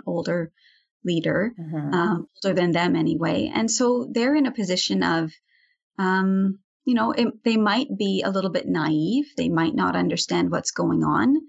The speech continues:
Speaker 1: They might interpret things in, in, in a way that's perhaps, um, you know, maybe this is a sign that the pastor really loves me. Maybe he wants, you know, to, to get into a relationship with me. And, you know,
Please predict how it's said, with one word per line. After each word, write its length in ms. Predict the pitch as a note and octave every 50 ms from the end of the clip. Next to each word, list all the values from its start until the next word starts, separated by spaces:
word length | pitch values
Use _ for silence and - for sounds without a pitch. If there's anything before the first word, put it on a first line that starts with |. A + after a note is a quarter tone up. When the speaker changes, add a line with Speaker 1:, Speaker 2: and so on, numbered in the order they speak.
| _ _ _ - - _ -
Speaker 1:
They 120 | F#3+ F#3+ F#3+
might 300 | F#3+ E3+ E3+ F#3 - -
interpret 580 | G#3+ G3+ - - A3 G#3 G#3 - G#3+ - - -
things 300 | G#3 G3+ G3+ G3 - -
in, 160 | - F#3+ F#3
in, 260 | - G3 G3 - -
in 200 | - - F#3+ F3+
a 140 | E3+ E3 E3
way 220 | F3 F3+ F#3 F#3
that's 360 | - - - - - - - _ _ D4 _ _ -
perhaps, 640 | F#3 F3 D#3+ F3 F3+ F#3+ - - - - - - _ _ - - _ _ _ _ _ -
um, 640 | F#3+ F#3 F3+ F3+ F#3 F#3 F#3 F#3 F#3 F#3 F#3 F3+ - _ -
you 140 | A3 G3+ F3
know, 200 | E3 E3 D#3+ D#3
maybe 340 | F#3+ F#3 F#3+ F#3+ E3 G3
this 180 | F#3+ G3 G3 G3+
is 100 | G3 F#3+
a 80 | F#3+ F#3
sign 280 | - - G3 G3 G3+ G3+
that 100 | G3 -
the 60 | -
pastor 400 | - - F#3+ G3 - - G3 F#3
really 220 | G3 F3+ G3 F#3
loves 320 | F#3 F3+ G3+ A3+ - - B3+
me. 140 | G3+ E3+ D#3+
Maybe 260 | - - - - F3+
he 240 | F3+ - - F#3+ F#3+
wants, 500 | - F3+ - - - - - - - - _ _ _ - _ _ -
you 120 | G#3 G3
know, 340 | F#3 F3 F3 F#3 G3+ G3 - _ _ -
to, 220 | - G#3+ G3 - - -
to 120 | - G3+ -
get 160 | - F#3+ F3+
into 260 | F#3+ F#3+ G3 - G3+
a 100 | G3 G3
relationship 600 | F#3+ G3 F#3+ G3 A3 - C4+ B3 A#3+ F3+ - -
with 140 | - - -
me. 240 | E3 - - F3+ - - - - - - - _ _ -
And, 480 | G3 F#3+ F#3+ F#3+ G3 G3 G3 G3 G3 F#3+ - - - - -
you 140 | - G#3 G3
know, 240 | F#3 F#3+ F#3 -